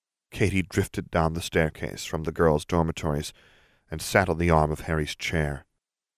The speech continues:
"That horrible sickness you picked up yesterday has mysteriously vanished." Harry smiled. "I found a cure." "Fleur."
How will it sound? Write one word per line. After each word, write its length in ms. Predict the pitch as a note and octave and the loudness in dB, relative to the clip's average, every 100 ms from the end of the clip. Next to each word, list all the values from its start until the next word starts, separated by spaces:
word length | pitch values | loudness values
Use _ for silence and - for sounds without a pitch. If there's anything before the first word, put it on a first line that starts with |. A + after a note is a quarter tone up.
| _ _ - | _ _ -2
"That 120 | A3 | 4
horrible 360 | G#3+ A#3+ A#3+ A3+ | 8 8 6 2
sickness 420 | - - G#2+ - | 0 -4 -6 -6
you 60 | C3 | -4
picked 220 | C#3 - | -4 -4
up 140 | C#3+ | -6
yesterday 380 | A2 F#2+ - F#2 | -4 -6 -6 -4
has 120 | G2 | -4
mysteriously 600 | B2 - B2+ G#2 - D#3 | -6 0 4 4 4 -2
vanished." 480 | E3 E3+ D3+ - - _ _ _ _ _ _ _ _ _ _ | 2 2 2 -6 -14 _ _ _ _ _ _ _ _ _ _
Harry 240 | - D2+ C#2+ | -12 -10 -8
smiled. 580 | - F2+ D#2+ D2+ D2+ _ _ _ _ _ | -6 0 0 0 -4 _ _ _ _ _
"I 60 | - | -6
found 240 | - G2+ | 0 0
a 40 | E2 | 0
cure." 420 | - F2+ D2 - _ _ _ _ _ _ _ _ _ _ | 0 0 0 -4 _ _ _ _ _ _ _ _ _ _
"Fleur." 480 | - - - B2 | -16 -14 -12 -14